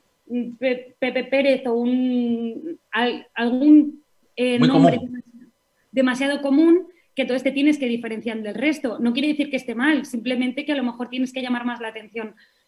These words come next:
Speaker 1: que, que el
Speaker 2: ¿Y
Speaker 1: resto.
Speaker 2: qué recomiendas ahí?
Speaker 1: Pues ahí, eh, hay, ahí que encuentres alguno que se identifique contigo, que tenga un sentido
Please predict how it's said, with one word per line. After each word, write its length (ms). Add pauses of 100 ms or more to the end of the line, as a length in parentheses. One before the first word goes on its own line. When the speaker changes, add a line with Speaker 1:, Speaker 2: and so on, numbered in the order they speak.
(120)
Speaker 1:
que, 520 (120)
que 60
el 80
Speaker 2:
¿Y 20
Speaker 1:
resto. 220
Speaker 2:
qué 80
recomiendas 540
ahí? 320 (1000)
Speaker 1:
Pues 200
ahí, 260 (520)
eh, 520 (100)
hay, 580 (440)
ahí 520
que 100
encuentres 600 (220)
alguno 500
que 120
se 140
identifique 520
contigo, 640 (360)
que 100
tenga 240
un 100
sentido 560